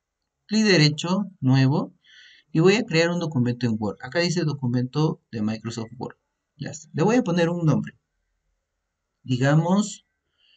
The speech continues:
este, trabajo de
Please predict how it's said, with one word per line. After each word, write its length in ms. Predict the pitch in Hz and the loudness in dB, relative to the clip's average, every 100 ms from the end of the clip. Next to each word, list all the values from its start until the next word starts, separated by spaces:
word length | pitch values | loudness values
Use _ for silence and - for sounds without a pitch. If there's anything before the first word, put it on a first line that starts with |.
| _ _ | _ _
este, 420 | 123 113 - 113 104 - _ - 85 _ _ _ _ _ _ _ _ _ _ _ | -8 -8 -6 -8 -8 -12 _ -20 -20 _ _ _ _ _ _ _ _ _ _ _
trabajo 640 | 113 107 113 143 151 160 160 | -8 -4 0 0 0 -2 -2
de 400 | 139 147 151 | 0 -2 -4